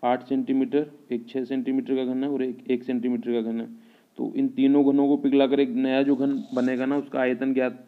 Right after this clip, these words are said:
करते हैं। तो इन तीनों घनों के आयतन को जोड़ देंगे तो नए घन का आयतन हमें प्राप्त हो जाएगा। तो तीनों घनों का आयतन को जोड़ देते हैं।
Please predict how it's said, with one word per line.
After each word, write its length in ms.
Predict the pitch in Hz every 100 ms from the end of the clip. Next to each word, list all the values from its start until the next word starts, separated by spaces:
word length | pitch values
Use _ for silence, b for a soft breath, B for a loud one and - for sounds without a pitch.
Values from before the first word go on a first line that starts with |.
| _ 131
करते 280 | 117 113 117
हैं। 160 | 113 110 B B
तो 60 | -
इन 100 | 135
तीनों 300 | 120 131 139
घनों 200 | 135 139
के 80 | 131
आयतन 300 | 135 127 139
को 80 | 135
जोड़ 220 | 135 135
देंगे 200 | 135 135
तो 100 | 131
नए 200 | 127 135
घन 160 | 131 135
का 100 | 135
आयतन 280 | 131 127 135
हमें 180 | 139 170 B B _
प्राप्त 320 | 123 117 120
हो 80 | 123
जाएगा। 360 | 120 117 117 117 - b b b _
तो 80 | 123
तीनों 300 | 127 127 131
घनों 180 | 135 135
का 100 | 131
आयतन 340 | 127 120 131 123
को 100 | 131
जोड़ 220 | 131 135
देते 260 | 131 117
हैं। 140 | 127